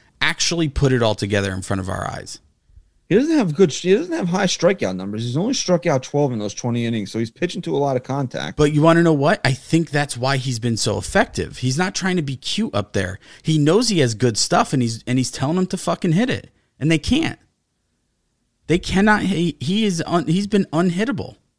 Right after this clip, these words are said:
Speaker 2: What do you think the Yankees' record is in Jordan Montgomery's last six starts?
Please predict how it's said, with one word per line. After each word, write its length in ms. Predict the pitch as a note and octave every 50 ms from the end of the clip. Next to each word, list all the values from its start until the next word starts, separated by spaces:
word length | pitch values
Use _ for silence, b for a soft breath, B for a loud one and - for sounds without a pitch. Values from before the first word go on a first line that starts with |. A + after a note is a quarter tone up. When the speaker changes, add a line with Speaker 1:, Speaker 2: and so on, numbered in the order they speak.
| _ _ _ b b b b b
Speaker 2:
What 100 | _ C#3
do 60 | E3 G3
you 40 |
think 140 | F#3+ A3 G3+
the 60 | F3
Yankees' 360 | D#3+ D#3+ D#3+ D#3 - D3 C#3 C3
record 380 | A#2 C3+ C3 C3 - A2+ G2+
is 200 | G#2 G#2 G#2 A2
in 120 | A2 G#2 A2
Jordan 280 | A2+ A#2 A2+ A2+ A2+
Montgomery's 520 | A2 G#2+ A2 G2+ - G#2 G#2 G#2 G2+ F#2+ E2+
last 240 | G2+ G2 F#2+ -
six 160 | - A2+ G2+ -
starts? 540 | - - G2+ G2 F#2 F2 - - - -